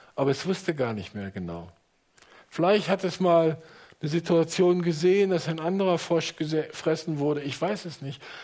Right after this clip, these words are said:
Aber dieser Frosch hatte furchtbar Angst. Und wenn die Angst kam, ging er aus der Froschgruppe weg, versteckte sich hinter einem Blatt,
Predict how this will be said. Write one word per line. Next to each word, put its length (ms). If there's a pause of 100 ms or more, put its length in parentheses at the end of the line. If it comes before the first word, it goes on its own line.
(120)
Aber 240
dieser 320
Frosch 380
hatte 220
furchtbar 560
Angst. 340 (2500)
Und 100
wenn 80
die 120
Angst 320
kam, 380 (1120)
ging 140
er 80
aus 180
der 100
Froschgruppe 1200
weg, 280 (400)
versteckte 680
sich 260
hinter 280
einem 220
Blatt, 400